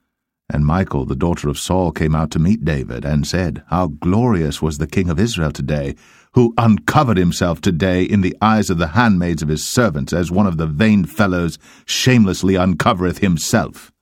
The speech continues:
And David said unto Michal, "It was before the Lord which chose me before thy father and before all his house, to appoint me ruler over the people of the Lord, over Israel.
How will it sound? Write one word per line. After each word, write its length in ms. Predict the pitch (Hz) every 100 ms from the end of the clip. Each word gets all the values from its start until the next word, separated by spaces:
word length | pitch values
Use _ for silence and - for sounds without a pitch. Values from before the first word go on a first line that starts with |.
| _ _ _ _ _ _ _ -
And 140 | 64
David 320 | 80 85 76
said 140 | - 90
unto 180 | 82
Michal, 500 | 76 71 - 65 53 _ _ _ _ -
"It 140 | 143
was 140 | 139
before 360 | 95 104 - 92
the 120 | 78
Lord 440 | 76 98 151 120 85
which 240 | 87 -
chose 360 | - 135 117 87
me 240 | 120 113
before 380 | 87 - 120 107
thy 220 | 98 90
father 500 | 78 135 135 90 82
and 120 | 80
before 320 | 98 - 127
all 220 | - 117 98
his 240 | 95 87
house, 440 | 123 123 82 - - _ _ _ _ -
to 100 | 110
appoint 320 | 113 131 113
me 160 | 117
ruler 480 | 104 101 143 104 82 -
over 240 | 120 107
the 80 | 87
people 280 | 123 110 110
of 80 |
the 100 | 95
Lord, 380 | 95 127 117 87
over 200 | 101 104 110
Israel. 680 | 139 98 90 69 - -